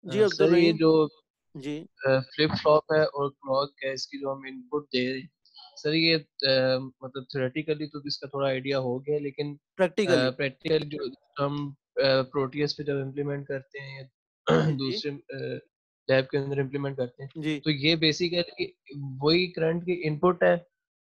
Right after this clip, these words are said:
Speaker 2: जो हम, अ, वहाँ पे, अ, logic जिस तरह वन और zero input करते हैं, वही, अ, अ, क्लॉक वही चीज़ है, ये कोई
Speaker 1: नहीं,
Speaker 2: और
Speaker 1: नहीं,
Speaker 2: बड़ी
Speaker 1: नहीं,
Speaker 2: चीज़
Speaker 1: दो, दो different चीजें हैं।
Speaker 2: basically?
Speaker 1: इसमें आप data को तो वो, वो input कह सकते हैं switches वाली,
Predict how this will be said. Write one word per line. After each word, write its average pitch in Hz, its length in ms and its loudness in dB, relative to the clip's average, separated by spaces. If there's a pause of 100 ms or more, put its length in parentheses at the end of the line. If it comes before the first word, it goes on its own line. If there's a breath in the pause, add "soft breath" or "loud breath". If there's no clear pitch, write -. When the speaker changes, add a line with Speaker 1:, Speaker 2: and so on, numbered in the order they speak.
Speaker 2:
जो 143 160 4
हम, 151 340 0 (120)
अ, 143 140 6
वहाँ 135 300 2
पे, 156 240 2 (280)
अ, 131 380 2 (260)
logic 139 340 0
जिस 147 160 -10
तरह 147 140 -6
वन 143 220 0
और 147 120 0
zero 143 240 -2
input 135 300 -8
करते 131 340 -6
हैं, 135 240 -2
वही, 175 220 0
अ, 165 180 -6
अ, 147 280 0 (300)
क्लॉक - 500 -6
वही 165 160 -2
चीज़ 175 460 -8
है, 170 120 0
ये 143 420 -6
कोई 143 120 -4
Speaker 1:
नहीं, 196 100 6
Speaker 2:
और 202 60 4
Speaker 1:
नहीं, 196 120 4
Speaker 2:
बड़ी 175 100 -2
Speaker 1:
नहीं, 165 180 -4
Speaker 2:
चीज़ 151 100 -14
Speaker 1:
दो, 185 180 2
दो 185 180 2
different 180 300 -2
चीजें 156 160 -4
हैं। 147 60 -6
Speaker 2:
basically? 139 320 -6
Speaker 1:
इसमें 220 240 4
आप 208 120 2
data 175 320 6
को 240 120 6
तो 233 160 6
वो, 220 140 6
वो 196 320 4
input 202 260 2
कह 208 180 4
सकते 190 300 -2
हैं 185 140 0
switches 175 380 -4
वाली, 139 380 0